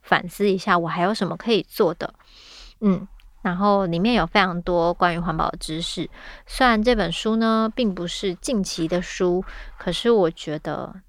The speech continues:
它非常值得一看，因为环保的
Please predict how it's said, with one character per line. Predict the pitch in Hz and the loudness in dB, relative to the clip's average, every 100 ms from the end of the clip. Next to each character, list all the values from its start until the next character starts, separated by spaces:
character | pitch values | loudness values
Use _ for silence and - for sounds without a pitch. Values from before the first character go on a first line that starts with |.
| - | -20
它 | - - | -14 -8
非 | 185 196 | -4 0
常 | 180 160 | 0 -2
值 | 165 151 | -8 -10
得 | - - | -8 -10
一 | - | -12
看， | - - 165 | -12 -12 -10
因 | - 175 | -4 0
为 | 185 165 - 190 - - - - | 0 0 -4 -10 -16 -20 -20 -20
环 | - - 196 | -4 0 4
保 | 214 175 | 4 4
的 | 165 147 147 185 | 0 -4 -6 -10